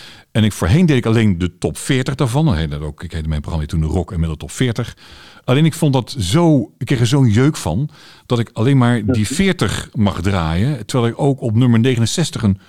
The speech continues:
Speaker 1: supertof nummer stond. En ik, ik, ik hou mezelf op met mijn eigen regeltjes. Dus ik heb dat, eh, losgelaten. En ik, ik, eh, ik draai gewoon alles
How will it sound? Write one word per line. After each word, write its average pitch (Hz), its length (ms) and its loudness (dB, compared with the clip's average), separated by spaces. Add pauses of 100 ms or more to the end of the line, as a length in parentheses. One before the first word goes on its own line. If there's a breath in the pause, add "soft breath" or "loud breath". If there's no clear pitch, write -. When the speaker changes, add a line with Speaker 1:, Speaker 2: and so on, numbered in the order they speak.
(160 soft breath)
Speaker 1:
supertof 98 540 -2
nummer 160 220 2
stond. 180 340 -2 (400 loud breath)
En 143 360 0
ik, 139 280 0
ik, 165 200 -4
ik 127 200 -2
hou 131 180 2
mezelf 127 300 2
op 156 140 -4 (100)
met 147 160 2
mijn 147 140 0
eigen 135 180 2
regeltjes. 147 580 0 (560 loud breath)
Dus 131 100 0
ik 151 80 0
heb 147 100 0
dat, 135 280 -2
eh, 120 300 0
losgelaten. 92 840 0
En 107 240 2
ik, - 200 -6
ik, - 340 -6
eh, 95 300 -2
ik - 180 -4
draai 117 240 0
gewoon 95 300 0
alles 117 420 -2